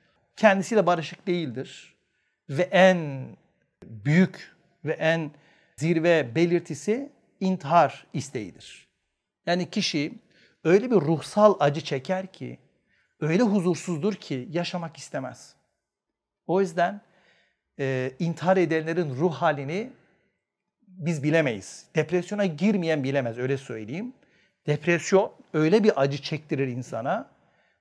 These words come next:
Parmağı acı çekerse keser atar adam. Ama hayat ona acı çektiriyor. Var olmak ona acı çektirmeye başlıyor ve bu kişi bir de bakarsınız ki Allah muhafaza intihar etmiş. Şimdi bu rahatsızlık başını aldı gitti.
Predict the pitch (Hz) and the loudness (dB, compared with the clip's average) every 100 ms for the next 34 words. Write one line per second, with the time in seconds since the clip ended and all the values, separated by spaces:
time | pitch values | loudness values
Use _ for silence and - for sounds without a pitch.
0 | - 190 190 175 208 190 190 - 185 202 | 4 8 8 8 8 8 4 -2 0 0
1 | 196 175 170 185 156 151 170 120 117 202 | -2 -2 0 2 2 2 0 0 -4 -8
2 | 208 _ _ _ 165 185 - 156 175 202 | -10 _ _ _ 6 6 6 8 10 8
3 | 156 156 135 135 - 107 - - 110 156 | 4 0 0 0 -8 -14 -14 -14 -12 -12
4 | - _ _ _ _ _ _ _ 127 113 | -14 _ _ _ _ _ _ _ -10 6
5 | 165 226 208 190 202 170 165 147 143 156 | 10 10 8 4 0 0 0 0 -2 -4
6 | 135 131 127 113 107 113 180 180 - 214 | -8 -8 -10 -10 -10 -4 -4 -4 -6 -6
7 | 208 180 165 - - 185 254 _ _ _ | -4 -6 -8 -14 -8 -8 -8 _ _ _
8 | _ _ _ 180 156 135 135 139 151 117 | _ _ _ -2 0 0 -4 -10 -10 -12
9 | - 160 180 - - 151 143 123 101 110 | -10 -10 -10 -14 -4 -2 -2 -4 -10 -12
10 | 95 151 254 175 151 120 90 - - - | -12 -8 -6 0 0 0 -4 -16 -20 -20
11 | _ _ _ _ _ _ _ _ _ _ | _ _ _ _ _ _ _ _ _ _
12 | - _ _ - 247 208 165 302 294 160 | -20 _ _ -6 -2 -2 0 0 2 0
13 | 147 143 175 202 190 302 311 123 104 156 | 0 0 -2 -2 -2 -4 -6 0 2 2
14 | - 226 214 165 156 120 - - 95 | 0 6 8 8 4 -2 -10 -10 -10